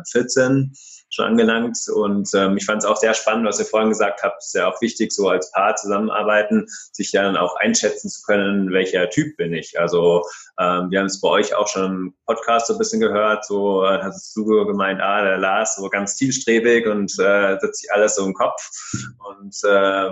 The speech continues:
bin ich mal gespannt, äh, wie das dann weitergeht noch bei euch im Podcast. Ihr seid jetzt eher in der Phase, wo ihr euch erstmal vorbereitet. Ähm, wann geht's denn dann los bei euch, ähm, zur großen Pause?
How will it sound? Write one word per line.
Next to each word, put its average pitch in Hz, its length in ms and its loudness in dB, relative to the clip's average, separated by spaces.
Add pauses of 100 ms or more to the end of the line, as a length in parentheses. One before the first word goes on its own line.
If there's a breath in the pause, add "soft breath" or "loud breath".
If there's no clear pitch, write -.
(120)
bin 104 80 -14
ich 104 140 -12
mal 101 140 -2
gespannt, 101 600 0
äh, 98 240 4
wie 95 60 -4
das 101 160 -2
dann 95 100 -6
weitergeht 101 480 -2
noch 98 160 -8
bei 92 80 -6
euch 98 220 0
im 95 120 -6
Podcast. - 920 -4
Ihr 104 100 -2
seid 107 240 2
jetzt 110 240 0
eher 110 200 2
in 107 80 -2
der 101 100 -4
Phase, 113 580 0
wo 110 120 0
ihr 110 160 4
euch 107 200 2
erstmal 107 340 0
vorbereitet. 82 920 0 (340)
Ähm, 87 340 -2 (200)
wann 107 200 0
geht's 117 260 0
denn 110 120 0
dann 104 180 -6
los 123 340 2
bei 85 80 2
euch, 82 380 0
ähm, 85 580 -2
zur - 240 -4
großen - 380 -4
Pause? 85 340 0